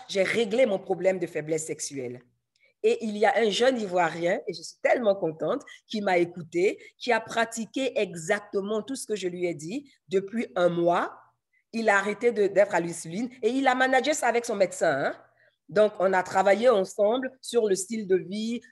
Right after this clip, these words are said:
euh, le sport, se mettre au soleil, l'alimentation et tout le reste. Eux, ils n'utilisent plus d'insuline et pas de médicaments. Son diabète, il l'a réglé. Sa maman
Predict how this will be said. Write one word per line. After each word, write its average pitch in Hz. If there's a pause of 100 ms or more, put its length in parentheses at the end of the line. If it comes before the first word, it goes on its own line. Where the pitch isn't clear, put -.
euh, 180
le 180
sport, 226
se -
mettre 180
au 160
soleil, 240 (160)
l'alimentation 165
et 170
tout 175
le 165
reste. 208 (600)
Eux, 269 (120)
ils 240
n'utilisent 233
plus 254
d'insuline 208 (140)
et 190
pas 233
de 233
médicaments. 185
Son 190
diabète, 175
il 170
l'a 165
réglé. 156 (240)
Sa 208
maman 220